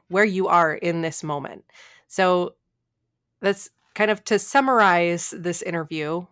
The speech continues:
between Katina and our special guest, and I'm kind of teasing you a little bit here, but that's really the focus of today's episode, and really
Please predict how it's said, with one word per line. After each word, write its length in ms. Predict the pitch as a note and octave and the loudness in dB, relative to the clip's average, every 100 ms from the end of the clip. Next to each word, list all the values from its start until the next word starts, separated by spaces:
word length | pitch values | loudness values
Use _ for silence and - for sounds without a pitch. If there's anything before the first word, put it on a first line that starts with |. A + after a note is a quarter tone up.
| E3 | -12
between 380 | D#3+ E3+ F3 D#3 | -8 -8 -8 -8
Katina 600 | D3+ D#3+ E3+ D3+ D3+ D#3+ - | -10 -12 -10 -8 -6 -8 -10
and 380 | D#3 D3+ D3+ D3 | -10 -8 -8 -6
our 140 | D#3 | -8
special 380 | - E3 D3+ D#3+ | -6 -8 -6 -8
guest, 360 | C#3+ D3 D#3 - | -4 -6 -6 -8
and 80 | |
I'm 100 | D3+ | -10
kind 160 | C#3+ C#3+ | -6 -8
of 60 | C#3+ | -6
teasing 340 | - D#3 D3 | -8 -8 -8
you 120 | D3 | -10
a 20 | |
little 160 | F3 E3+ | -10 -10
bit 160 | F3 - | -10 -8
here, 340 | E3 E3+ D#3+ | -6 -6 -4
but 260 | - - - - - - - _ _ _ _ _ _ | -2 -2 -2 -10 -20 -20 -20 _ _ _ _ _ _
that's 400 | E3+ F3 G#3 G#3+ | -2 4 4 4
really 220 | A3 G#3 | 2 4
the 100 | G3 | 2
focus 420 | F3+ F3 D#3+ E3 - | 0 -2 -2 -4 -4
of 140 | D#3+ | -6
today's 320 | - D#3 D3+ | -6 -6 -6
episode, 500 | - D#3 D#3 D#3 D#3 | -8 -8 -8 -6 -6
and 160 | D#3 D#3+ | -6 -4
really 680 | F3 G3 G3 F#3+ F#3+ F#3 | 0 2 2 2 0 -4